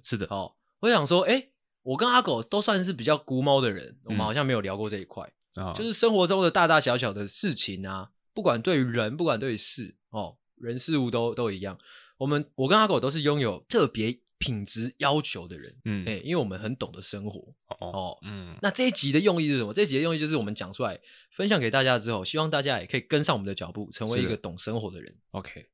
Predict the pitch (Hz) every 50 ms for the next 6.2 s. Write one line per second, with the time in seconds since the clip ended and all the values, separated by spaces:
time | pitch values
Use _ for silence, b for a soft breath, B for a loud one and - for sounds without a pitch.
0 | _ - 113 123 131 123 104 - _ - 139 131 135 135 135 131 131 - - -
1 | - 101 101 110 113 - 101 85 82 - - 98 95 92 98 98 - 87 - _
2 | _ _ - 110 101 98 101 107 - - - 147 117 110 110 - 113 117 123 -
3 | - 143 151 165 165 127 107 92 80 76 - _ - 101 95 87 78 - _ _
4 | _ - 139 135 131 139 139 - - - 110 107 113 - 123 101 87 73 - 113
5 | _ _ - 92 92 101 - - 107 - _ _ _ _ - 87 - _ - 95
6 | 92 98 -